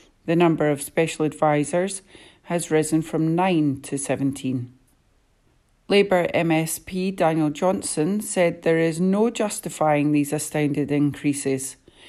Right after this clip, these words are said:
He said, "For years, the S N P have inflicted savage austerity on councils, while sparing no expense funding their own bloated operation. These eye-watering increases might not sting so much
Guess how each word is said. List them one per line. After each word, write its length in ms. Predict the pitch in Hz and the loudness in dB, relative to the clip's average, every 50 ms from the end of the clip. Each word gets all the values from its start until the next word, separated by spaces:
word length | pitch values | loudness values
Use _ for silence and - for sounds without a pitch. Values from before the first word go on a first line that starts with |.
| - - - _ _ | -20 -20 -20 _ _
He 160 | _ 180 170 | _ -4 -4
said, 360 | - - 170 156 151 147 - | 0 2 4 4 4 2 -2
"For 180 | - - - 180 | -6 -4 -2 -2
years, 640 | 175 170 185 196 220 220 202 165 135 135 131 - | -2 -2 -2 2 2 4 4 4 2 2 0 -2
the 120 | - - 151 | 0 2 4
S 260 | 151 156 160 - - | 4 4 2 0 -2
N 160 | 202 202 202 | -2 -2 -2
P 240 | 202 - 165 165 156 | -4 -4 -4 -4 -2
have 200 | 156 160 151 - | -2 -4 -2 -2
inflicted 640 | 156 156 151 156 - - - - - - 160 147 | 0 -2 -2 -2 -4 -4 -6 -4 -6 -6 -6 -6
savage 500 | - - - 185 175 180 175 185 190 - | -6 -4 0 2 2 2 2 0 -4 -2
austerity 760 | - - 180 175 - - - 185 165 147 147 147 147 - 156 151 | -2 -2 -2 -2 -4 -4 0 0 2 2 0 -2 -2 -2 -2 0
on 180 | 147 151 160 | 0 0 0
councils, 720 | - - 151 151 143 143 - - 139 135 131 123 - - - _ _ - - - - - - _ _ | -2 0 0 0 0 -2 -4 -4 -4 -4 -4 -4 -8 -12 -16 _ _ -20 -20 -20 -20 -20 -20 _ _
while 160 | - 156 160 156 | 2 2 2 2
sparing 500 | - - - 170 160 151 151 160 160 160 | 0 -2 0 0 2 2 2 2 2 2
no 140 | 160 190 | 4 2
expense 720 | 220 220 - - - - - 170 180 180 175 - - - - | 2 0 -2 -8 -14 -6 -2 -2 -2 -2 -4 -6 -8 -10 -10
funding 500 | - - 196 196 202 190 202 196 196 185 | -2 0 0 0 2 0 0 0 0 2
their 260 | 165 160 - - - | 2 2 0 0 0
own 280 | - 175 175 175 180 160 | -2 0 0 0 -2 -2
bloated 500 | - 165 170 196 190 190 - 202 190 - - - | -2 0 0 0 0 0 -4 -4 -4 -4 -2 -2
operation. 800 | 175 170 - - 165 170 165 143 - - - 135 131 113 - - - _ - - - - - - - _ _ _ | -2 -2 -2 -6 -4 -4 -4 -4 -6 -6 -4 -4 -4 -6 -8 -14 -20 _ -20 -20 -20 -20 -20 -20 -20 _ _ _
These 260 | - 175 170 165 165 - - - | -4 -2 -2 -2 -2 -4 -2 0
eye-watering 720 | 156 165 175 180 180 165 170 180 170 175 - 175 156 160 | 2 2 2 2 2 2 2 0 0 0 -2 0 2 4
increases 680 | 156 151 156 147 - - 156 143 - - 190 190 190 - | 4 4 2 0 -2 -2 -2 -2 0 -2 -2 -2 -2 0
might 280 | 170 160 151 143 - | 0 0 0 0 0
not 260 | 156 160 147 - - | 0 0 0 0 -2
sting 320 | - - - 180 170 175 165 | -8 -6 -4 -2 0 0 -2
so 220 | 165 - 170 147 | -2 -2 0 2
much 400 | 143 151 156 156 - - - - | 2 2 2 0 -4 -10 -12 -12